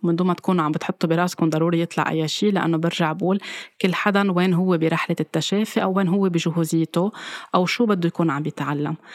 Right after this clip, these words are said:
شو ما يطلع بهالفترة احتضنوه، طلعوا عليه بحب واعطوه الوقت، مش ليكون عم يشفى لحاله، الوقت لأنه عم تعطوا حب لهيدا الشي، لهالمساحة اللي عم تخلقوها جواتكم،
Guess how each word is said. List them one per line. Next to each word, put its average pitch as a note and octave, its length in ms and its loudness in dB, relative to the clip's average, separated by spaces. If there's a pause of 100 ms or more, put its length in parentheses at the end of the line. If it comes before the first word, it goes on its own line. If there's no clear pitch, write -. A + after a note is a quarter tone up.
(220)
شو - 200 2
ما A3+ 120 6
يطلع A3 260 0
بهالفترة E3+ 800 0
احتضنوه، F#3 840 0 (200)
طلعوا F3+ 360 2
عليه E3 180 0
بحب F3+ 500 -2
واعطوه F#3+ 580 0 (540)
الوقت، G#3 680 2 (800)
مش G#3+ 240 2
ليكون F#3+ 260 2
عم E3+ 160 2
يشفى F3+ 280 -2
لحاله، F3 420 0
الوقت G3+ 460 0
لأنه F3+ 300 0
عم E3 80 0
تعطوا F3+ 360 -2
حب G#3 320 0
لهيدا D#3+ 340 0
الشي، D#3+ 360 -2
لهالمساحة E3 960 0 (480)
اللي F3 100 2
عم E3 140 0
تخلقوها F3+ 500 -2
جواتكم، E3+ 760 -2